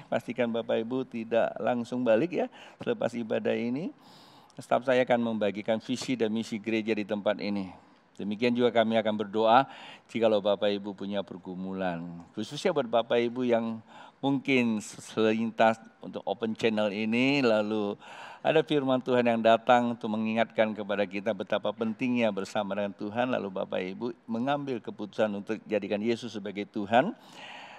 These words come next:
Dan nanti akhir ibadah ini atau akhir khotbah saya, saya akan pimpin setiap pribadi untuk terima Yesus. Baik Pak, Bu,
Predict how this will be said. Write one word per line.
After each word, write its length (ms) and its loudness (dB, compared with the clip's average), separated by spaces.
Dan 240 8
nanti 240 4
akhir 420 4
ibadah 380 6
ini 480 2
atau 240 2
akhir 160 0
khotbah 320 2
saya, 180 4
saya 220 4
akan 160 0
pimpin 320 -6
setiap 260 -4
pribadi 460 -2
untuk 180 -10
terima 300 -6
Yesus. 640 -6
Baik 320 8
Pak, 160 12
Bu, 240 4